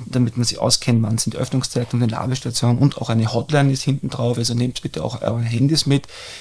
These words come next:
Ihr könnt's natürlich eh machen, was wollt's mit den Handys, aber genießt einmal die, eine Handy-Auszeit, nehmt das Handy mit, das Backup, wenn irgendwas sein sollte, wenn euch verknöchelt, irgendwas, ein Problem auftaucht, bitte anrufen. Die Idee ist schon, ihr seid in einer,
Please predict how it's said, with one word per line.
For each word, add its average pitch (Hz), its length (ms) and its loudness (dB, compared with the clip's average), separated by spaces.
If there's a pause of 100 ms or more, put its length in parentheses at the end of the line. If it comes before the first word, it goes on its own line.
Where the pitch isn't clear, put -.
(1000)
Ihr 156 140 2
könnt's 156 240 4
natürlich 156 320 4
eh 165 100 6
machen, 131 320 6
was 131 160 4
wollt's 139 220 4
mit 143 80 6
den 139 100 6
Handys, 135 300 4
aber 139 240 4 (100)
genießt 151 500 6
einmal 156 380 6
die, - 180 -4
eine 143 160 4
Handy-Auszeit, 135 840 4
nehmt 139 200 2
das 143 120 2
Handy 139 200 2
mit, 135 200 2
das 131 100 0
Backup, 151 540 2
wenn 135 120 6
irgendwas 135 340 4
sein 147 180 0
sollte, 143 420 0
wenn 131 100 4
euch 127 120 -4
verknöchelt, 143 600 0
irgendwas, 139 460 2
ein 139 80 2
Problem 131 400 -2
auftaucht, 143 420 0
bitte - 260 -4
anrufen. 147 520 0 (1500)
Die 147 60 4
Idee 170 240 4
ist - 120 4
schon, 165 300 6
ihr 175 80 4
seid - 340 0
in 160 220 0
einer, 147 360 2